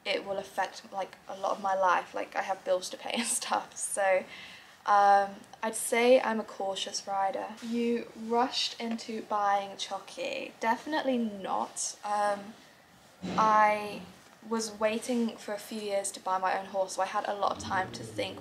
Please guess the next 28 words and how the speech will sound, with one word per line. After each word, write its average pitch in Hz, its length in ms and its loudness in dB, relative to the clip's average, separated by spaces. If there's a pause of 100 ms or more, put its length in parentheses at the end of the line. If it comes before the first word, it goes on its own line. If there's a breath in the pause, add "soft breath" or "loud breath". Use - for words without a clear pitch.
(100)
what 196 220 4 (400 loud breath)
realistically 202 640 -2
I 190 120 6
wanted 185 440 0
and 190 140 -8
needed. 190 520 -2 (640 loud breath)
Um, 202 420 8 (680)
and 208 360 6 (1080)
I've, 226 260 8
like, 226 280 2 (400)
had 214 140 6
horses 220 320 -2
before, 202 580 0
so 220 200 2
I 196 100 6 (100)
know 196 480 0
what - 100 4
I 196 100 6
like 185 280 6
and - 100 -4
what 190 120 2
I - 40 -8 (120)
don't - 160 -2
like. - 380 0 (640 loud breath)
So - 200 2
in 214 140 4
that 214 160 4
respect, - 540 2